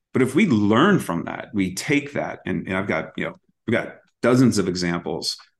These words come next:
where something didn't work exactly or as planned, but let's learn from it. Let's be curious about what those results are,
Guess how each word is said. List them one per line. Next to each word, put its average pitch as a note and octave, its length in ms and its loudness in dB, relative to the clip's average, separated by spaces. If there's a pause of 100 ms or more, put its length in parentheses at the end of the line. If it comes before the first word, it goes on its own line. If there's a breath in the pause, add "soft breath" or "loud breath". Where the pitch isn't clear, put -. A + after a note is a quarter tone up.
(140)
where G2+ 140 2
something A2+ 340 2
didn't G2 240 2
work F#2 260 -4
exactly F#2+ 800 -2
or E2+ 340 -6
as F#2+ 300 -6
planned, F2 580 -4 (640)
but - 260 -2
let's B2+ 300 0
learn G#2 260 2
from D#2 200 -6
it. - 160 -14 (140)
Let's G#2+ 140 0
be B2 140 2
curious D3+ 640 0
about F2+ 200 -2
what F#2+ 120 -4
those F2+ 220 -4
results F2 420 -4
are, - 320 -6